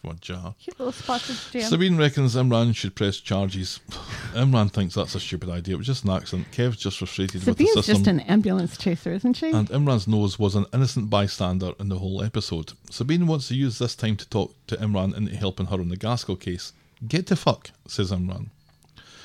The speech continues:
Speaker 1: Back in the street, Toya sees Gary and thanks him for his support, uh, for Kelly earlier today. Gary knows how important Kelly is to her and Imran, judging by the nick that Imran was in the other week after the sentencing.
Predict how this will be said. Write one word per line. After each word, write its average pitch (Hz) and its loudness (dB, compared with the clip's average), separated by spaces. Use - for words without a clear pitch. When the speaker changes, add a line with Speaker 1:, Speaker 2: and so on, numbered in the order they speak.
Speaker 1:
Back 165 2
in 156 4
the 131 4
street, - 2
Toya 151 4
sees 127 2
Gary 117 4
and 107 2
thanks 131 -2
him 107 2
for 104 -2
his 92 -2
support, 104 -2
uh, 98 0
for - -10
Kelly 156 -2
earlier 92 -2
today. 92 -6
Gary 107 2
knows 117 2
how 123 4
important 90 0
Kelly 95 0
is 87 -4
to 90 0
her 98 0
and 90 0
Imran, 90 -2
judging 95 -2
by 95 0
the 92 2
nick 117 0
that - -6
Imran 98 0
was 92 -2
in 98 2
the 92 2
other 92 -2
week 104 -6
after - -6
the - -12
sentencing. 95 -4